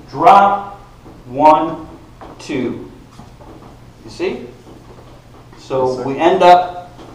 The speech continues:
Speaker 1: doing this, okay? Now, resist the temptation to let go of the stick like this, okay? We're gonna keep our hands on it in this grip,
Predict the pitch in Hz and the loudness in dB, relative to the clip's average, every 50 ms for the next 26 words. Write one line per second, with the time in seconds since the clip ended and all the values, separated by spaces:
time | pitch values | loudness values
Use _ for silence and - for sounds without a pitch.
0 | - 120 131 135 131 127 117 117 - - - - - - - - - - - - | -14 -10 -8 -6 -6 -6 -6 -8 -8 -10 -10 -10 -12 -14 -16 -18 -20 -20 -20 -20
1 | - - - - - - - 117 117 131 - - - - - - - - 143 143 | -20 -20 -20 -20 -20 -16 -12 -10 -8 -8 -8 -10 -12 -14 -18 -20 -14 -2 2 4
2 | 151 - 143 - - - - - - - - - - - - - - - - - | 4 4 2 0 -6 -12 -16 -18 -20 -20 -20 -20 -20 -20 -20 -20 -20 -20 -20 -20
3 | - - - - - - - - - - - 139 143 151 143 143 147 - - - | -20 -20 -20 -20 -20 -20 -20 -20 -20 -16 -10 -6 -4 -4 -2 -2 -4 -4 0 2
4 | - - 233 226 - 202 208 202 220 220 208 202 214 208 214 214 214 214 175 156 | 4 4 4 2 2 -2 -4 -4 -2 -2 -2 -2 0 -2 -2 -2 -4 -6 -6 -6
5 | 175 170 139 127 120 120 120 120 120 131 147 - - - - - - 170 185 190 | -6 -8 -8 -6 -6 -6 -6 -4 0 2 4 4 4 4 0 -2 2 4 6 6
6 | 180 - 131 127 127 123 123 - - - - - - - - - - - - - | 6 6 6 4 2 0 -2 -6 -10 -14 -18 -20 -20 -20 -20 -20 -20 -20 -20 -20
7 | - - - - - - - - 123 127 135 135 131 135 135 135 143 139 - - | -20 -20 -20 -20 -20 -20 -6 0 4 4 6 4 4 0 -4 -8 -10 -10 -10 -10
8 | - 175 170 160 160 - 139 135 135 131 139 147 135 - - - - - - - | -8 -6 -4 -4 -4 -2 -2 -2 -2 -2 -4 -6 -6 -6 -6 -8 -12 -16 -18 -18
9 | - - - - - - - - - - - - - - - - - - - 113 | -20 -20 -20 -20 -20 -20 -20 -20 -20 -20 -20 -20 -20 -20 -20 -20 -20 -20 -18 -16
10 | 113 - - - - - - - - - - - - - - - - - - 127 | -12 -10 -6 -4 -2 -2 -2 -4 -8 -12 -16 -20 -20 -20 -20 -20 -20 -12 -10 -8
11 | 123 120 120 120 - 175 - - - - 156 160 165 170 180 - - 185 175 180 | -6 -4 -6 -6 -6 -8 -4 -2 -2 -2 0 -2 -2 -2 -2 0 2 2 4 4
12 | 175 143 143 - 139 143 156 170 165 175 180 - - - - - 180 202 185 - | 4 2 -2 -4 -4 -4 -4 -2 -2 -2 -4 -6 -6 -8 -8 -2 2 2 4 4
13 | - - - - | 2 0 -4 -8